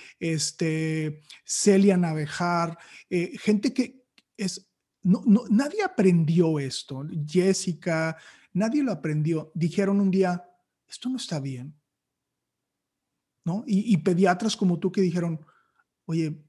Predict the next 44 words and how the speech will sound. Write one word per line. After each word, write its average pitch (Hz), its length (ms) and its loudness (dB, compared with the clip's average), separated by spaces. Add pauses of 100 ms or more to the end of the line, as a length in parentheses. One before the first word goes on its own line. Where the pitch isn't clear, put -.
¿por 175 200 -6
qué 226 180 0
si 226 200 -4
el 196 120 0
apego 185 720 2
o 160 60 2
el 151 180 2
skin 180 340 0
to 190 120 0
skin 180 340 -4
es 170 140 -6
parte 170 360 -6
de 170 160 -2
las 147 200 -2
normas, 151 640 -4 (320)
por - 140 -8
qué 240 120 -2
no 262 120 -2
se 233 120 -4
está 175 200 -4
haciendo?". 139 560 -6 (760)
Y 208 100 6
no 226 120 6
se 294 120 -2
estaba 247 300 -2
haciendo 240 420 0
porque 185 240 -2
el 151 100 0
pediatra 185 540 -2
era 240 100 -6
un 240 160 -2
flojo, 240 580 -4 (440)
porque 185 200 -2
el 170 100 2
pediatra 175 360 0
lo 208 100 0
que 185 140 -4
quería 175 240 0
era 202 160 0
largarse 175 520 -2
a 196 40 0
ver 180 120 -2
la 185 140 -6
consulta 180 640 -4